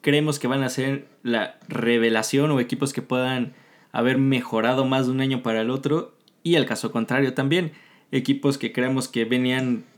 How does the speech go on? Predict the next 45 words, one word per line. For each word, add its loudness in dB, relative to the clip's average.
pues, -2
muy 4
bien 4
y 2
han 2
ido 2
a 0
la -2
baja. -10
Aquí -2
me 0
gustaría 2
empezar 2
a 2
mí 4
para 0
hablar 2
que 0
la 2
revelación, 0
bueno, -2
y -4
creo 2
que -2
no 2
tendría 0
que -4
ser 0
sorpresa, -4
o -10
bueno, 2
eso -2
creo 2
yo, 0
sería 4
Tampa 0
Bay. 2
En 2
el 2
papel 2
tiene, 2
pues, -4
un 2
equipo 2
increíble. 2